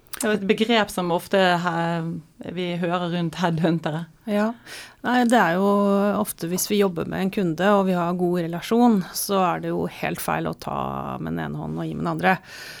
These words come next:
Speaker 2: Så da er det ofte opp-, off-limit på den kunden som vi jobber med. Altså, vi kan ikke hente kandidater fra en kunde som vi samtidig jobber med.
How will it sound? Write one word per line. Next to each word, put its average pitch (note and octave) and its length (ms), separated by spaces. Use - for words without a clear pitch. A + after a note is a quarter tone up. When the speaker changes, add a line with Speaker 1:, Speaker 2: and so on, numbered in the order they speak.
Speaker 2:
Så - 160
da G3 240
er E3+ 100
det - 80
ofte - 180
opp-, - 220
off-limit F3 760
på F#3 160
den D#3 320
kunden F3+ 460
som F#3 260
vi E3 160
jobber F3+ 300
med. A3 240
Altså, F#3+ 240
vi G3 80
kan E3+ 160
ikke F#3+ 240
hente - 420
kandidater D#3+ 680
fra D#3+ 260
en E3+ 140
kunde D#3+ 320
som D#3+ 180
vi E3 60
samtidig E3 480
jobber F3 160
med. F#3+ 180